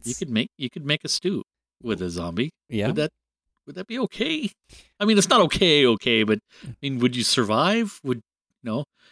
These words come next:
Speaker 2: some zombieism? Like, how would that work?
Speaker 1: Well, what happens here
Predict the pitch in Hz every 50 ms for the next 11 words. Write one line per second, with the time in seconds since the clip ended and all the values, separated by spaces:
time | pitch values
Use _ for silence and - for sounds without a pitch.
0 | _ _ _ _ _ _ _ - - - - 123 135 131 117 113 123 123 143 156
1 | 170 180 190 202 196 190 - 226 202 185 - - - 131 113 - 139 156 170 180
2 | 165 180 180 175 180 175 120 - _ _ _ - 113 113 110 110 113 110 95 113
3 | 120 143 147 156 156 160 160 160 151 131 - - 123 131 113 87 87 87 85 82
4 | 104 107